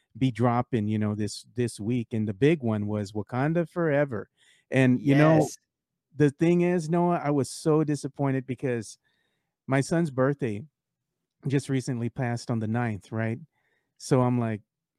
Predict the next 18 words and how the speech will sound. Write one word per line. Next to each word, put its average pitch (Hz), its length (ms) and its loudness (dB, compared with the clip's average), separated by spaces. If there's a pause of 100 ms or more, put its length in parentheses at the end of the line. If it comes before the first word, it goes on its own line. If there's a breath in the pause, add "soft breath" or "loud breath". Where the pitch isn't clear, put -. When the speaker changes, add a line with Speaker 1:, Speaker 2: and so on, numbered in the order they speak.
(220)
Speaker 1:
"Okay," 175 300 -4
you 151 120 0
know, 143 100 0
I 139 80 2
knew 147 140 4
Wakanda 123 380 -2
Forever 113 280 -2
was 113 140 -4
gonna 117 140 -2
be 110 100 -6
coming 117 320 -2
up, 110 220 -6
and 113 340 -2
his 131 160 -2
birthday 135 320 0
was 120 160 0
on 113 120 0
Wednesday. 139 460 -2